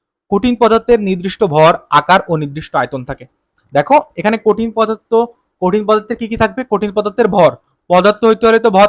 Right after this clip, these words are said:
থাকবেই, ঠিক আছে? আবার দেখো, কঠিন পদার্থের নির্দিষ্ট আকারও থাকবে, ঠিক আছে? আবার নির্দিষ্ট আয়তনও থাকবে।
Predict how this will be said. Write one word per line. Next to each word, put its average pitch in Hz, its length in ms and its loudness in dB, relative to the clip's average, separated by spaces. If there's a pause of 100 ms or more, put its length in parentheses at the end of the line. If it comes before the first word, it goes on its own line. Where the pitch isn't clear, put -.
থাকবেই, 156 320 -2 (280)
ঠিক 233 120 -4
আছে? 262 200 -4 (560)
আবার 185 180 2
দেখো, 226 160 2
কঠিন 202 280 -6
পদার্থের 220 320 -2
নির্দিষ্ট 196 420 -8 (520)
আকারও 185 440 2
থাকবে, 143 340 -4
ঠিক 233 140 -4
আছে? 285 220 -4 (320)
আবার 160 260 0
নির্দিষ্ট 170 420 -8 (200)
আয়তনও 147 400 -2
থাকবে। 123 280 -12